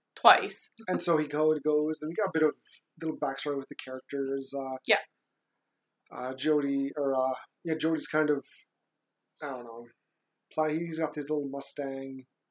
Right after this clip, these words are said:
Speaker 2: muscle car. He's planning
Speaker 1: Yeah.
Speaker 2: to take off and leave. Mike with his aunt.
Speaker 1: Mm-hmm.
Speaker 2: Um,
Speaker 1: Yeah.
Speaker 2: we find out Jody's, or Mike's kind of di-,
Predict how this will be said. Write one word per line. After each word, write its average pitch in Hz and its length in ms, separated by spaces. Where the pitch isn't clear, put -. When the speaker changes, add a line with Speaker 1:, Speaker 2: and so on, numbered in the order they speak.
Speaker 2:
muscle 143 300
car. 139 260
He's 139 100
planning 214 240
Speaker 1:
Yeah. 202 40
Speaker 2:
to 202 60
take 156 180
off 139 380
and 147 120
leave. 139 360
Mike 156 240
with 143 120
his 143 240
aunt. 139 440
Speaker 1:
Mm-hmm. 220 680
Speaker 2:
Um, 135 240
Speaker 1:
Yeah. 202 140
Speaker 2:
we - 60
find 156 180
out 151 80
Jody's, 147 560
or 147 240
Mike's 143 220
kind 143 180
of 139 60
di-, 156 160